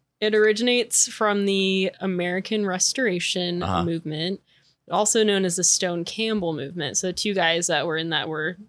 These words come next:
Speaker 1: Stone and Campbell.
Speaker 2: Uh-huh.
Speaker 1: Um, and then pejoratively, Church of Christ believers are called Campbellites.
Speaker 2: Interesting.
Speaker 1: I don't think most people know that term, but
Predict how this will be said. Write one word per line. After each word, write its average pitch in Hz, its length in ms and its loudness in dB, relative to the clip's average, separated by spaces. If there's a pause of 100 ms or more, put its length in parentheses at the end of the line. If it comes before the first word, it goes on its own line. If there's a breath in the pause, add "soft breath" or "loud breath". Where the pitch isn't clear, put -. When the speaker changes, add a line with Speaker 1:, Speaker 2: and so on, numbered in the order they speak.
Speaker 1:
Stone - 480 -2
and 170 120 -4
Campbell. 147 480 -4
Speaker 2:
Uh-huh. 98 220 0 (320 soft breath)
Speaker 1:
Um, 180 280 0
and 202 160 0
then 202 200 2
pejoratively, 214 960 2
Church 202 220 -2
of 196 80 -2
Christ - 520 2 (360)
believers 175 440 0
are 170 60 -2
called 170 300 -4
Campbellites. 277 1080 -2
Speaker 2:
Interesting. 151 380 2
Speaker 1:
I - 20 2
don't 240 200 0
think 269 200 2
most 202 260 0
people 202 220 -2
know 190 200 0
that 190 220 0
term, 202 320 -2
but 165 320 0